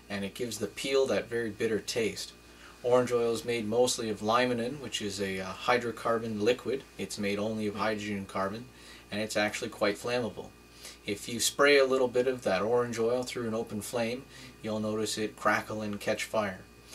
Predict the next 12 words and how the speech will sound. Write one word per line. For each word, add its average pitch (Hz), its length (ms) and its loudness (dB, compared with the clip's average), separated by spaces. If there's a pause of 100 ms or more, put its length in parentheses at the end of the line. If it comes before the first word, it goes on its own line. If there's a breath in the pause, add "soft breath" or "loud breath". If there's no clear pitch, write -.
(280 loud breath)
I've - 160 -12
pulled 123 220 8
out 113 180 2
my 104 160 -2
high-speed 123 500 2
video 135 260 0
equipment 147 460 0
and 101 240 -4
my 98 160 -4
close-up - 480 -2
video 110 240 -2
equipment, 127 480 -4